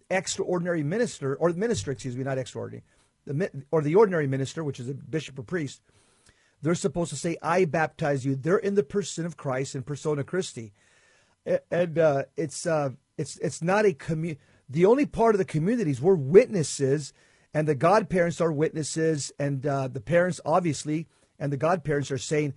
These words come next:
"We are going to raise this child up in the faith." That's the witness pa-, or that's the community part of it. But the actual baptism, the actual sacramental grace, that's, that's done by Jesus Christ.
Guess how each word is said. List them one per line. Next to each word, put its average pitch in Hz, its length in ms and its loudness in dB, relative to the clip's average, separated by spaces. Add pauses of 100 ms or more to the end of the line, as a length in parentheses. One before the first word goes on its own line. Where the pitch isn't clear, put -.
(320)
"We 156 260 2
are 180 140 6
going 165 320 -2
to 160 160 -4
raise 147 420 2
this 139 180 -4
child 147 460 -2
up 147 200 -2
in 143 100 -4
the 127 100 -4
faith." 131 380 -6
That's 185 280 0
the 151 120 0
witness 147 460 -2
pa-, - 220 -8
or 147 140 0
that's 190 220 0
the 185 80 -6
community 165 420 -2
part 123 260 -4
of 110 80 -10
it. 113 140 -10 (640)
But 139 220 -2
the 160 140 2
actual 196 280 2
baptism, 208 760 -2 (100)
the 143 160 0
actual 185 380 0
sacramental 180 500 -2
grace, 190 300 0
that's, - 240 -4 (360)
that's 147 300 -2
done 208 160 2
by 160 140 2
Jesus 135 340 -6
Christ. 156 380 -6